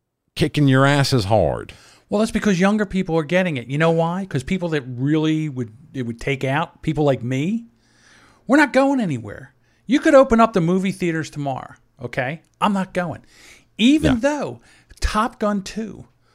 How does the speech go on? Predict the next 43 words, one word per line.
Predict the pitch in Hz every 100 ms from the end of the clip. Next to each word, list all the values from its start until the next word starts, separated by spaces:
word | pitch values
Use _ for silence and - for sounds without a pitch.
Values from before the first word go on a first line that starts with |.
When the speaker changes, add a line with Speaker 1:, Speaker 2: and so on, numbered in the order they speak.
| _ _
Speaker 2:
The | 156
Return | 165 - 202 208
of | 190
Maverick, | 165 180 190 123 113 - 131
or |
whatever | 131 160 147
that's | 139 -
called, | - 170 110 107 - - -
is | 156
coming | - 196 196
Speaker 1:
Mm-hmm. | 190
Speaker 2:
out, | 175 143
and | 151
I | 165
couldn't | - 233 196
wait | 180 226 233
to | 196
see | - 214
that | 202 185
movie. | 208 208 123 113 - - - _ 160
I |
was | 185 170
gonna | 196 214
go | 208 214
see | - 220
that | 214 226 190
movie. | 220 208 123 127 - _ _ _ -
If | 160
that | 202 226
was | 214
out | 220
in | 214
the | 190
theaters, | 208 214 233 -
I | 170
would | 165
wait | 131 196 226 -
until | 139 131 156
it | 143
came | 160 160 170 170 160 -
to | - 147 120
where | 143 147 143 147 - _ _ 151
I'm, | 165